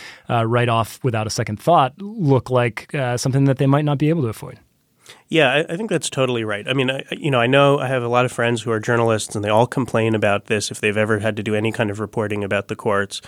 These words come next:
Speaker 2: A lot of journalists are, are freelance, and so it, it's a real cost to them. And even, as you say, for, for media organizations in a, in a difficult business environment, this is a big deal. Um,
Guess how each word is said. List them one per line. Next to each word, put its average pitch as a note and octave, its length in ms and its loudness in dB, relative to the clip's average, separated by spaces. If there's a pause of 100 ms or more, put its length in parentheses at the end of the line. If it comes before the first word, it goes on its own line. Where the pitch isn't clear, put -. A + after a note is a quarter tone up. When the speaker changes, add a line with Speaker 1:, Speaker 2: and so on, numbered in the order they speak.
(360)
Speaker 2:
A - 40 -2
lot B2 120 6
of B2+ 80 0
journalists A#2+ 640 2
are, G#2 260 -2
are G2 160 -4
freelance, C#3+ 760 4
and - 160 -10
so G#2+ 340 -2
it, G#2 180 -4
it's - 140 -6
a A2 60 -2
real G#2 200 -2
cost G2+ 320 -6
to A2+ 80 -8
them. C#3 280 4
And A#2 140 -2
even, C3 300 2
as A2+ 160 0
you A2 100 -2
say, B2+ 380 -2
for, G2+ 320 -2 (400)
for A#2+ 160 0
media C3 340 6
organizations G#2+ 960 -2
in G#2+ 140 -2
a, G2+ 140 -2
in G#2+ 120 0
a G2+ 40 2
difficult A#2 580 0
business B2+ 360 2
environment, G2 640 -2 (360)
this A2+ 180 0
is A#2 120 0
a A#2+ 60 0
big A#2+ 240 -2
deal. - 380 -2 (420)
Um, D#3 180 0